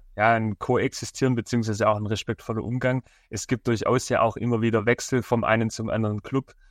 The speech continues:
äh, teilweise dann innerhalb der Liga, nicht nur bei den Herren, auch bei den Damen.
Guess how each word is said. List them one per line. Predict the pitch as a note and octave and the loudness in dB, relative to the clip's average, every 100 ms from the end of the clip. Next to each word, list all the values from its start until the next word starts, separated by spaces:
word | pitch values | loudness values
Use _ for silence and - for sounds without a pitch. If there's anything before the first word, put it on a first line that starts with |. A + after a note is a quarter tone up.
| _ _ - | _ _ -6
äh, | G#2+ | -4
teilweise | - A2 A2 G#2+ | 2 4 4 0
dann | A2 | -2
innerhalb | A2+ A2 G#2+ G#2 | -2 0 2 0
der | - G#2 | -2 -2
Liga, | A2+ A#2+ B2+ B2+ A#2+ | -2 0 2 4 2
nicht | A2+ G#2 | -2 -8
nur | A#2+ G#2+ | -8 -2
bei | G#2+ | -2
den | A2 | -2
Herren, | G2+ A2+ A#2 | 0 0 0
auch | - G#2+ - | -2 -4 -4
bei | A2 | -6
den | G#2 | -6
Damen. | G2 G2+ A#2+ B2 | 0 4 4 2